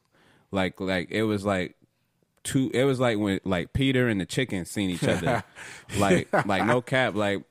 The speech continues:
Speaker 1: you know what I'm saying? He know, he would laugh about this too, bro. We, it came to a point, and it was going like that for, like, two, three days and stuff like that, to where we had to just, like, I forgot how it happened. I think we had a mutual friend, homegirl, something like that, and we got along. But that,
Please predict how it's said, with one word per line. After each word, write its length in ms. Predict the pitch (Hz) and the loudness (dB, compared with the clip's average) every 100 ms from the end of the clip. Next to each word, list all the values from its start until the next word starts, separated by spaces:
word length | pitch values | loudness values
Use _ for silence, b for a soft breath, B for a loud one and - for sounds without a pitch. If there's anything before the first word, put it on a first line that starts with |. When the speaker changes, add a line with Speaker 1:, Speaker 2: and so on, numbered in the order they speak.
| - | -6
Speaker 1:
you 80 | 110 | -2
know 40 | |
what 60 | 107 | 0
I'm 40 | 104 | 0
saying? 200 | 107 104 | -2 0
He 140 | 127 | 0
know, 220 | 123 120 | 0 0
he 200 | 104 135 | 0 0
would 140 | 139 123 | 2 4
laugh 240 | 123 117 | 2 2
about 300 | 117 113 104 | 2 2 2
this 160 | 104 - | 0 -2
too, 220 | 131 120 | -2 -2
bro. 200 | 101 98 | 0 0
We, 220 | 107 127 B B B B | 0 -2 B B B B
it 100 | - | -4
came 200 | 117 147 | 0 0
to 100 | 147 | 0
a 60 | 139 | 0
point, 160 | 143 113 | 0 0
and 80 | 127 | 0
it 40 | |
was 100 | 123 | 0
going 240 | 127 127 | 0 0
like 140 | 120 110 | 0 0
that 160 | 107 | -2
for, 100 | - | -2
like, 280 | 104 92 - - | -4 -4 -6 -8
two, 240 | 131 117 | -6 -6
three 200 | - 113 | -4 0
days 360 | 110 113 113 104 | 0 0 0 -4
and 100 | 101 | -6
stuff 300 | 104 104 104 | -6 -6 -6
like 220 | 95 69 | -6 -2
that, 260 | 101 98 | -2 -2
to 100 | - 98 | -4 -2
where 160 | 101 | 0
we 140 | 101 107 | 0 0
had 200 | 104 95 | 0 -2
to 100 | 90 | -4
just, 280 | 95 90 | -6 -6
like, 220 | 98 90 - | -4 -4 -4
I 100 | 104 | -6
forgot 340 | 110 95 104 | -4 -2 0
how 160 | 104 101 | 0 -2
it 60 | 92 | 0
happened. 340 | 107 101 107 | -2 -2 -4
I 60 | 95 | -4
think 160 | 101 | -2
we 60 | 98 | 0
had 100 | 95 | 0
a 40 | |
mutual 340 | 95 98 - 90 | -2 -4 -6 -6
friend, 380 | - 107 104 | -4 -2 -2
homegirl, 400 | 104 101 98 101 101 | -2 -4 -4 -4 -4
something 260 | 101 87 | -8 -8
like 180 | 98 65 | -10 -8
that, 260 | 107 92 - b b b | -6 -6 -8 b b b
and 100 | - | -6
we 60 | 95 | -2
got 180 | 104 98 | 0 2
along. 340 | 107 113 95 | 2 0 0
But 240 | 87 90 80 | -2 -4 0
that, 320 | 117 131 | 0 0